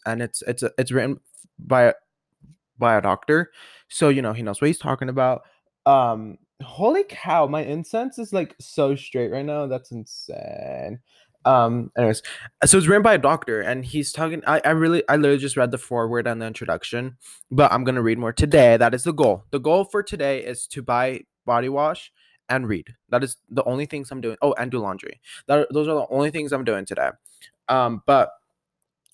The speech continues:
it talks about how the, the, the, the brain is so powerful, and you can literally reset it in with all your thoughts. You can literally reset your brain with thoughts. And I'm like, "I need to know how," because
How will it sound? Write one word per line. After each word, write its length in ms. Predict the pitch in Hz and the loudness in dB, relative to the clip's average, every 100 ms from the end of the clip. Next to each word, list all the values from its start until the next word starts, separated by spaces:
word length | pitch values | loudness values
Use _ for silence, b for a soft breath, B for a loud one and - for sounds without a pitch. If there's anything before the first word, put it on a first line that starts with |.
| - | -2
it 120 | 170 | 0
talks 300 | - 190 - | 2 2 2
about 300 | 247 277 - | 4 4 4
how 480 | - 220 202 165 - 143 | 2 2 2 0 -8 -14
the, 640 | 139 170 151 135 117 87 | -2 4 4 4 0 -4
the, 140 | - 151 143 | -8 -12 -10
the, 140 | 143 147 _ 135 | -10 -10 _ -8
the 140 | 147 | -8
brain 400 | 123 135 143 170 | -4 -6 -6 -10
is 180 | 156 - | -12 -12
so 320 | - 147 135 | -8 -4 -4
powerful, 600 | - 123 120 123 156 151 | -4 -2 -2 -2 -2 -2
and 160 | 139 143 | -2 -6
you 80 | |
can 180 | 139 160 | -10 -8
literally 220 | 135 127 | -6 -6
reset 400 | 120 113 - 92 | -6 -10 -6 -6
it 160 | 101 - b b b b - | -6 -8 b b b b -2
in 480 | 143 139 131 127 120 | 2 2 0 -2 -4
with 160 | 127 - | -6 0
all 120 | 123 127 | 2 2
your 140 | 117 | 0
thoughts. 540 | 113 85 62 - - - | 2 0 0 -6 -10 -4
You 160 | 147 | -4
can 140 | 170 151 | -2 0
literally 200 | 156 160 | 2 2
reset 460 | 170 - 127 123 | -2 0 2 2
your 140 | 131 120 | 0 -4
brain 240 | 120 113 | -4 -4
with 120 | 110 | -8
thoughts. 460 | - 90 53 - - | -2 0 0 -4 -10
And 180 | 113 113 | -6 -4
I'm 140 | 107 110 | -4 -4
like, 200 | 107 - - | -8 -10 -2
"I 280 | 110 113 113 | 2 2 0
need 120 | 120 | -6
to 100 | - | -8
know 160 | 123 117 | -6 -6
how," 280 | 110 85 92 | -2 -2 0
because 560 | 123 - 110 104 - | -4 -4 -2 -2 -2